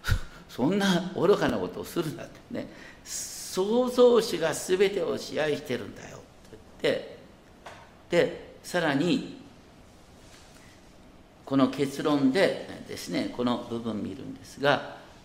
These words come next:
あの、<clears throat> 四十四章二十一節ですね。「イスラエルよ、あなたは私のしもべ。」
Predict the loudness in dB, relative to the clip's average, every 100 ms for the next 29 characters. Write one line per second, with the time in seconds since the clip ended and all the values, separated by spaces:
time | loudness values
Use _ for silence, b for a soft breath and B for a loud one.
0 | -16 -12 -10 -8 0 0 0 -6 -18 -20
1 | -20 -20 -20 -20 -20 -20 -20 -20 -20 -20
2 | -20 -20 -20 -20 -20 -20 -20 -20 -20 -20
3 | -20 -20 -20 -20 -20 -20 -20 -20 -20 -20
4 | -20 -20 -20 -20 4 8 8 8 8 8
5 | 8 4 6 6 6 4 2 0 -2 -2
6 | -14 -18 -20 -20 -20 -18 -14 -14 -16 -20
7 | -20 -20 -20 -20 -20 -20 -8 -4 2 8
8 | 8 10 6 6 2 2 2 0 -2 -6
9 | -6 -6 -4 -2 -2 -4 -4 -6 -8 -10
10 | -16